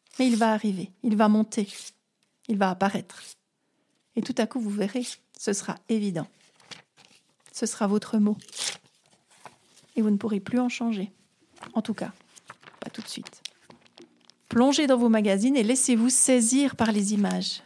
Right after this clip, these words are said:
Laissez-vous saisir par celles qui vous parlent, celles qui vous appellent. Sans réfléchir, surtout sans réfléchir.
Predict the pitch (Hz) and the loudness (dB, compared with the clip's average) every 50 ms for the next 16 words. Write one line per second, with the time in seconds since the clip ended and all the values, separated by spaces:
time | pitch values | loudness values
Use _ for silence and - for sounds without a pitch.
0 | - - 269 233 - - 269 240 247 277 254 - 277 254 233 240 294 285 - - | -8 -4 -2 0 2 2 4 4 4 2 2 2 2 2 2 2 0 0 2 2
1 | 233 214 - - 277 247 240 - - 208 202 196 202 - - 220 220 214 - 196 | 2 2 4 2 2 2 2 0 2 2 2 2 2 2 4 4 4 4 2 0
2 | 190 190 202 - - 220 214 208 - 240 214 214 214 196 214 208 208 - - - | -2 -2 -4 -2 0 0 0 0 2 2 2 2 2 2 2 0 0 0 -2 -2
3 | 202 185 180 - - - - _ - - _ _ _ _ _ _ _ _ _ - | -2 0 -2 -4 -8 -12 -16 _ -20 -20 _ _ _ _ _ _ _ _ _ -6
4 | - - - 285 285 269 - 240 226 - - 240 214 214 - - - - 208 190 | -6 -2 0 0 0 2 0 -2 -2 0 0 2 2 2 2 0 -2 -2 -4 -4
5 | 202 - - - - - 269 262 - - - - 220 202 - - _ _ - - | -6 -8 -12 -12 -6 -4 -4 -4 -4 -8 -8 -8 -8 -8 -10 -12 _ _ -6 -6
6 | - - 208 196 196 - _ - _ - - 202 - - 175 190 - - - | -4 -2 -2 -4 -4 -6 _ -20 _ -8 -8 -8 -6 -4 -4 -4 -4 -6 -8